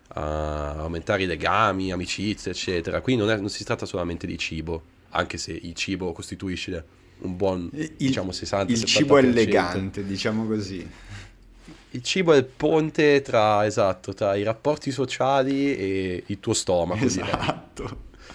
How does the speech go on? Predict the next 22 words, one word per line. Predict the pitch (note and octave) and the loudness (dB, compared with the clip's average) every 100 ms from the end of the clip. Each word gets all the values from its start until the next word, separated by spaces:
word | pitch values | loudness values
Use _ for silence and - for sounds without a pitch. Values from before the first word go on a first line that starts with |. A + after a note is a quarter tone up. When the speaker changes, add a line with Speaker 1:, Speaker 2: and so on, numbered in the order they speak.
| - - | -2 -2
Speaker 1:
Sì, | - - F#2+ | -2 -2 0
è, | F#2 - | 0 -2
diciamo, | G#2+ - A#2+ A#2 | 0 2 4 4
è | A#2 | 4
l'interlocutore | A2+ A#2+ B2+ B2 A#2 A2+ B2 A#2+ | 0 -2 -2 -2 -2 -2 0 0
tra | A2+ G#2 | 0 -2
i | F#2 | -2
due. | F2+ F2 E2+ - - - _ | -4 -4 -6 -12 -20 -20 _
Domanda, | A#2 B2+ G#2 F#2+ F2+ | 2 4 4 4 0
ma | F#2 | -2
secondo | G#2 - C3 B2+ | -2 -2 -2 0
te | C#3 D3 D3+ _ - _ _ _ _ _ - | 0 -2 -4 _ -20 _ _ _ _ _ -10
quale, | - B2 B2+ C#3 C3 | 0 4 6 4 4
cosa | C#3+ D3+ | 2 4
non | C#3+ B2+ | 2 2
può | B2 | 2
mancare | A2 G#2+ A#2 A2+ | 0 0 0 0
in | G#2+ | 0
una | F#2 | -2
griglia? | F#2 F2 E2 F2 F2 _ _ _ | -4 -6 -6 -8 -10 _ _ _
Tre | - - | -2 -2
cose, | - E2 D#2 E2 | 0 -2 -2 -6